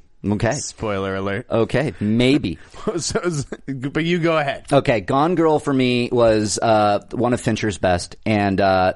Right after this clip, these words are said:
Speaker 1: you know, the, the, it's, uh, wh-, why am I blanking on her name?
Speaker 2: Rosamund Pike.
Speaker 1: Thank you. It's, I'm tired. Um, Rosamund Pike is,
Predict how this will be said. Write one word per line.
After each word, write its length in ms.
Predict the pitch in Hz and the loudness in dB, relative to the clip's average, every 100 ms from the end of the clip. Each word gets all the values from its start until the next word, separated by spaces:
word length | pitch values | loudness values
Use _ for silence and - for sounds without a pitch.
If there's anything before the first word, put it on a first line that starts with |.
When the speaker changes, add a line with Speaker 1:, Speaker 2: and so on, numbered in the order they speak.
| - | -4
Speaker 1:
you 180 | - 95 | -4 0
know, 220 | 92 - | 0 -2
the, 240 | 104 107 - | -2 -2 -2
the, 240 | 104 90 - - - - - | -6 -6 -12 -20 -20 -20 -4
it's, 280 | 123 113 - | 0 0 0
uh, 300 | 110 104 - - - | 2 2 -2 -8 -12
wh-, 220 | 95 110 | -8 -6
why 200 | 95 104 | -4 -2
am 100 | 117 | 0
I 80 | 104 | -2
blanking 340 | 104 101 101 | -2 -2 -2
on 80 | 98 | -2
her 60 | 95 | 0
name? 320 | 98 110 - - - - | -2 0 -2 -4 -8 -6
Speaker 2:
Rosamund 420 | 113 113 98 98 | -2 -2 -4 -4
Pike. 200 | 90 76 | -4 -6
Speaker 1:
Thank 300 | - 104 98 | -4 -4 -2
you. 160 | 87 82 - - - - - - - - | -6 -8 -16 -20 -20 -20 -20 -20 -18 -8
It's, 260 | 95 - - | -6 -4 -4
I'm 140 | 95 | -6
tired. 360 | - 82 78 - - - | -6 -4 -6 -8 -16 -2
Um, 320 | 135 135 127 - | 2 2 0 -2
Rosamund 440 | 127 143 143 123 | 0 0 0 -2
Pike 260 | - 113 98 - | -2 -2 -2 0
is, 340 | 127 117 95 | 2 2 -2